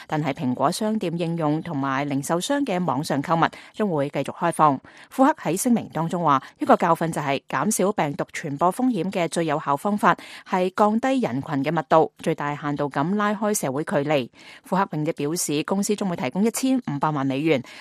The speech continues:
係幫助受疫情影響嘅地區經濟復甦。蘋果公司目前喺全球大約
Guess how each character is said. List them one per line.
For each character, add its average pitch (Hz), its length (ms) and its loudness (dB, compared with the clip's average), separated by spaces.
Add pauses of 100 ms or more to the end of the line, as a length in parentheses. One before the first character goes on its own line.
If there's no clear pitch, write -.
係 170 220 0
幫 269 240 2
助 160 240 2
受 156 160 -2
疫 147 100 -4
情 - 240 -4
影 131 100 -2
響 175 220 -4
嘅 160 140 -2
地 143 160 -4
區 214 360 0
經 226 240 2
濟 156 240 -2
復 - 180 -8
甦。 220 360 8 (320)
蘋 135 80 -2
果 123 100 0
公 196 160 0
司 202 120 0
目 170 80 0
前 143 200 -6
喺 165 80 -2
全 208 280 -2
球 135 240 -4
大 147 160 -4
約 160 100 -4